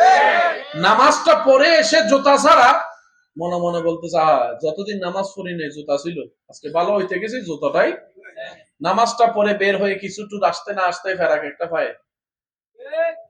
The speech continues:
একটু জোরে বলেন না। ঘরে আসতে না আসতে খবর আসে তার দোকানে আগুন লেগে গেছে। জোরে বলেন। যখন চতুর্দিক থেকে এক একটা বিপদ আপদ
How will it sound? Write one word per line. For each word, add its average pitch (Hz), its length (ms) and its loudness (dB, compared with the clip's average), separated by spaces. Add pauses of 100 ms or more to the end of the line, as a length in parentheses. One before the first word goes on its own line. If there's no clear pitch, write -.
(1120)
একটু 254 140 -6
জোরে 196 220 0
বলেন 190 280 2
না। 190 280 -4 (720)
ঘরে 208 220 4
আসতে 214 360 0
না 220 80 2
আসতে 214 360 2
খবর 214 300 2
আসে 214 200 2
তার 196 220 0
দোকানে 185 280 -4
আগুন 175 260 -2
লেগে 170 220 2
গেছে। 165 380 -6 (1300)
জোরে 214 160 4
বলেন। 269 340 6 (1200)
যখন 311 540 4
চতুর্দিক 370 600 2
থেকে 349 160 4
এক 311 260 4
একটা 370 240 6
বিপদ 311 340 6
আপদ 302 340 4